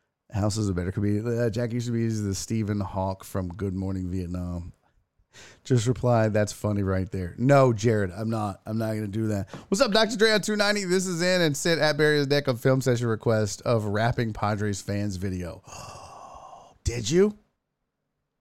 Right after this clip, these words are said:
Did you? I gotta check this out. I gotta check this out.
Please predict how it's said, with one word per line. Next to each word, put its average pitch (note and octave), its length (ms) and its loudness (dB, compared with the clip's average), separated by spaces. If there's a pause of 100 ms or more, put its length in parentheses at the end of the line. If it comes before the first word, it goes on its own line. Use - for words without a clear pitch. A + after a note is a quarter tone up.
(260)
Did B2 300 0
you? A3 340 4
I C3 120 4
gotta C3 180 4
check A#2+ 300 0
this - 180 -4
out. F#2 240 -4 (560)
I A#2 80 0
gotta G#2+ 200 0
check G#2+ 240 -2
this - 200 -4
out. F2+ 240 -6